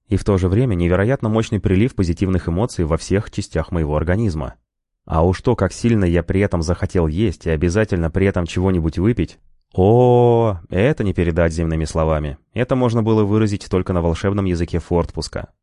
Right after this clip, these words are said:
Правда, одновременно с этим возникло еще одно навязчивое ощущение, суть появления которого я не мог до конца осознать.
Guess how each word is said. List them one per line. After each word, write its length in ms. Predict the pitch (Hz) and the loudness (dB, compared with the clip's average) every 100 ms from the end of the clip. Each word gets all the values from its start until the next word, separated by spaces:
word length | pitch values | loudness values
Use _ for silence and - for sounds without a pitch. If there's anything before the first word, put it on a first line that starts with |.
| _ - | _ -2
Правда, 320 | - 107 110 | 0 2 2
одновременно 480 | 104 104 101 104 101 | 2 0 0 0 0
с 100 | - | -2
этим 220 | 127 90 | -2 0
возникло 360 | 87 85 95 92 | 0 -2 -2 -2
еще 300 | 98 - 127 | -2 -2 -2
одно 140 | 82 | 0
навязчивое 440 | 80 82 - 85 | 0 -2 -2 -6
ощущение, 520 | 78 90 - 90 78 73 | -6 -8 -4 -4 -4 -6
суть 220 | 101 - | -6 0
появления 400 | 98 90 90 87 | 0 2 0 0
которого 380 | 87 101 131 110 | -2 0 0 0
я 100 | 80 | 0
не 120 | 80 | 0
мог 160 | 90 | -2
до 60 | 98 | -2
конца 280 | 92 80 80 | -4 -4 -4
осознать. 500 | 78 92 90 80 | -2 -4 -4 -8